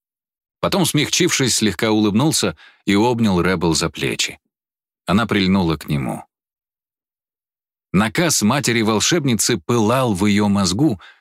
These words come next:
придавая уверенность в успехе. Теперь она знала, чего хочет, и с радостью ждала предстоящего противоборства с землёй. Всё или ничего. Ребел была хозяйкой положения.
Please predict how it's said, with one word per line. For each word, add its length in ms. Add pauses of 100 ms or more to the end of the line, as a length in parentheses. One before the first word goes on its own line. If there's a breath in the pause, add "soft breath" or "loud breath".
(180 loud breath)
придавая 500
уверенность 800
в 80
успехе. 580 (1120)
Теперь 300
она 200
знала, 500
чего 340
хочет, 520 (520 soft breath)
и 100
с 100
радостью 520
ждала 320
предстоящего 920
противоборства 880
с 40
землёй. 600 (300 loud breath)
Всё 540 (520)
или 280
ничего. 720 (920)
Ребел 440
была 320
хозяйкой 680
положения. 720